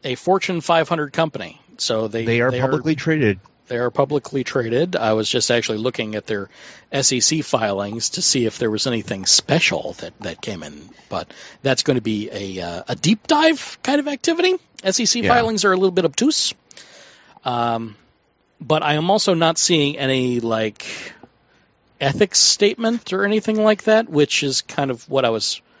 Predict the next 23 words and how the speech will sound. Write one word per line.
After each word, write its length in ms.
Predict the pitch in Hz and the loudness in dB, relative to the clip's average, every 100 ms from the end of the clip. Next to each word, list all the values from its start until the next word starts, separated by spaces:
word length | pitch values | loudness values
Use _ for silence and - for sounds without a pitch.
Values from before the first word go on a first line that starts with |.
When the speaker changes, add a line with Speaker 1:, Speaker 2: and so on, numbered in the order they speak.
| _ _ _ | _ _ _
Speaker 1:
hoping 460 | - 127 120 117 107 | -6 -4 -2 -4 -6
to 60 | |
find. 420 | - 127 107 98 | -4 -2 0 -2
If 80 | 101 | -2
anybody 360 | 120 107 104 101 | -2 0 0 2
knows 300 | 107 113 107 | 4 4 4
anything 380 | 98 95 98 90 | 0 -2 -6 -6
like 240 | 87 85 | -6 -4
that, 180 | 95 92 | -4 -2
that 100 | 101 | -4
would 120 | 87 | -4
be, 200 | 90 87 | -4 -4
uh, 180 | 82 82 - - _ - - _ _ | -4 -6 -12 -20 _ -20 -20 _ _
that'd 160 | - - | -14 -8
be 80 | 101 | -6
an 80 | 101 | -6
interesting 460 | 113 - - 110 | -6 -4 -4 0
Speaker 2:
Useful. 460 | 113 117 107 - 90 | 4 6 4 2 4
Speaker 1:
thing 280 | 90 85 82 - _ _ - - | 4 0 -8 -14 _ _ -20 -10
to 60 | 104 | -8
know. 20 | 95 | -6
Um, 160 | 95 87 - - - - - - - - - _ _ _ - - - - | -6 -8 -16 -18 -16 -14 -16 -18 -20 -20 -20 _ _ _ -20 -20 -20 -16
huh. 320 | - - 170 | -6 0 0